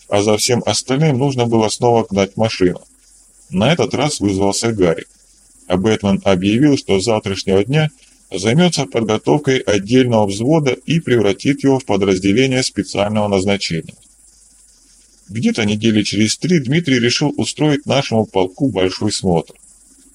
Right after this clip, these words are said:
Конечно, он и до этого частенько приезжал посмотреть на маневры, но в этот раз мы готовились показать государю все свое умение. За прошедшее время из массы неуклюжих мужиков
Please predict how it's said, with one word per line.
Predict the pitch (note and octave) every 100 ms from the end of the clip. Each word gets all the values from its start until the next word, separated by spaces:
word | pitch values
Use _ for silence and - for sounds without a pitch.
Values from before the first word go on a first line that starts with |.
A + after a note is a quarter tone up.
| -
Конечно, | A#2+ F#3+ F3+ D3+ C#3+
он | D#3 D#3+
и | C#3
до | D3
этого | A2+ A2+ G3
частенько | - G#2+ A#2+ A2 G#2 G2+
приезжал | A#2+ B2 B2 G#2+
посмотреть | F#2+ G2+ - G#2+ G#2+ F#2+
на | G#2
маневры, | A2 A#2 A2+ F2 - - _ _ - _ _ _ _ -
но | F#2+ A#2
в |
этот | D#3+ D3+ D#3
раз | F3 -
мы | - C#3
готовились | A#2 - B2+ B2 -
показать | G#2 G2+ G2+ A#2+ F#2+
государю | G2 F#2 F#2+ B2 A2
все | - - G#2
свое | - F#2+ F#2+
умение. | F#2+ F2+ E2 E2+ - _ _ _ _ - _ _ _
За | - G#2
прошедшее | G#2+ A2+ D3+ C#3+ - A2
время | A#2 D3+ B2+
из | - G2+ G#2
массы | B2+ B2 -
неуклюжих | G2+ G#2 A2 B2 A2+ F#2 -
мужиков | F2 F#2 - D3+